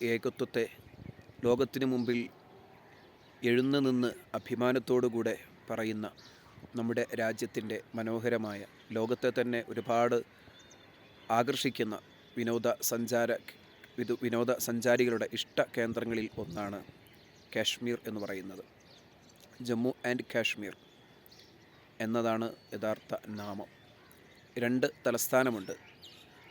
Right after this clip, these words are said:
ജമ്മു ഒരു തലസ്ഥാനമായി കുറച്ചു കാലവും കാശ്മീർ എന്നത്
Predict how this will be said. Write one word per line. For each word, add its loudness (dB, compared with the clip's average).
ജമ്മു 2
ഒരു 2
തലസ്ഥാനമായി 0
കുറച്ചു -6
കാലവും -2
കാശ്മീർ -2
എന്നത് -4